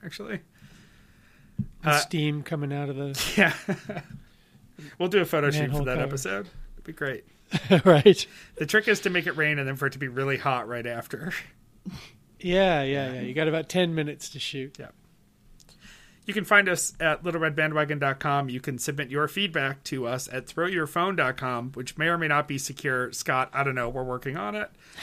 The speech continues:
Speaker 1: Uh, the Facebook page is Little Red Bandwagon. The show Twitter is L R B Podcast. Email us at littleredbandwagon at gmail dot com. Voicemails and texts to eight oh two, four three two T B T L. That's eight oh two, four three two, eight two eight five. Fax me your butt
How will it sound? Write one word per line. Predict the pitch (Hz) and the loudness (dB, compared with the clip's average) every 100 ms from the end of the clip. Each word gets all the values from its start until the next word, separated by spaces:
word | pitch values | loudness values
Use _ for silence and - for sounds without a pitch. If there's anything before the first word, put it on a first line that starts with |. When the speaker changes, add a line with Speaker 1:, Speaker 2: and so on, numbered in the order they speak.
| - 214 - 247 | -8 -6 -2 4
Speaker 1:
Uh, | 143 139 147 | 6 6 4
the | - | -2
Facebook | - 196 202 196 175 | 2 4 4 0 2
page | 180 170 156 | 4 4 2
is | 151 | -4
Little | 170 156 | -4 -2
Red | 151 | 0
Bandwagon. | 151 160 170 160 160 | 2 2 4 4 2
The | 147 | -2
show | - 175 | 0 0
Twitter | 165 170 156 | 0 0 0
is | 147 | 2
L | 156 151 | 0 2
R | 147 | 0
B | 139 | -2
Podcast. | 135 147 143 147 139 127 - 190 | 0 2 2 2 0 0 -6 -2
Email | 208 180 | 2 2
us | 160 | 2
at | 147 | -2
littleredbandwagon | 175 170 156 156 151 156 156 143 | -2 0 2 2 2 2 0 0
at | 135 | -4
gmail | 151 147 143 | -4 -2 -2
dot | 135 | -2
com. | 135 147 139 139 - - - - | -2 -2 -2 -6 -16 -20 -12 0
Voicemails | 156 180 170 151 135 | 2 2 2 0 0
and | 127 | -6
texts | - 147 139 - - - | -4 -4 -4 -8 -10 -10
to | - 127 - | -6 -6 -2
eight | 170 170 | -2 0
oh | 139 | -2
two, | 139 135 | -4 -6
four | 135 - 208 | -8 -4 -2
three | 196 170 143 | -2 -4 -6
two | 147 | -6
T | 135 | -8
B | 143 135 | -8 -6
T | 143 | -4
L. | 131 131 | -4 -4
That's | 123 | -4
eight | 135 | -6
oh | 123 | -6
two, | 120 | -8
four | 135 139 | -8 -6
three | 135 135 | -6 -8
two, | - 127 | -8 -8
eight | 117 - | -8 -10
two | 131 123 | -10 -10
eight | 113 | -8
five. | - 165 165 160 - - - - - - | -2 2 2 -2 -6 -6 -6 -8 -12 -8
Fax | - 190 185 - - - 151 | 2 4 4 2 -6 -6 -4
me | 156 170 | -2 -2
your | 156 151 | -2 -2
butt | 143 143 147 160 | 0 0 2 2